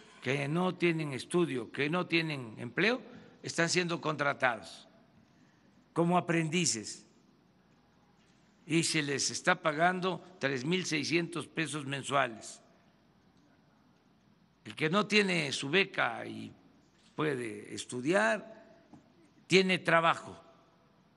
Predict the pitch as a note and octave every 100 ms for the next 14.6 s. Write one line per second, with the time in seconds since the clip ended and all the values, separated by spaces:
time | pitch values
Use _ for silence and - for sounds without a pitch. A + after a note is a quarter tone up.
0 | _ _ _ _ _ - B2+ A2+ F3+ G3
1 | F#3+ - - - - _ _ A#2+ D3+ D3
2 | - F3+ G#3+ B3+ D#4 - - - - -
3 | _ _ _ _ _ _ - B2+ - C#3+
4 | C3+ E3 A#2 - - - - _ _ _
5 | _ _ - B2 B2+ A#2 D#3 C3 - G#2
6 | A2+ B2 B2+ C3 F#3 G3 - - - C3+
7 | A#2+ D#3 D#3 D#3+ E3+ E3+ B2+ A#2 - -
8 | - - A#2 A#2+ D#3 D3+ - D3 B2 G2+
9 | G2 - - - _ _ - F3 E3+ D#3+
10 | F#3+ G3+ G#3 G3+ G#3 G#3 - G3+ G3 C#3+
11 | - - - - - _ _ _ - C#3+
12 | C3+ F3+ A#2 - - - F#3+ G3 - -
13 | - - - - _ - C3+ C#3 C3+ B2
14 | B2+ C3+ C#3+ F3+ F#3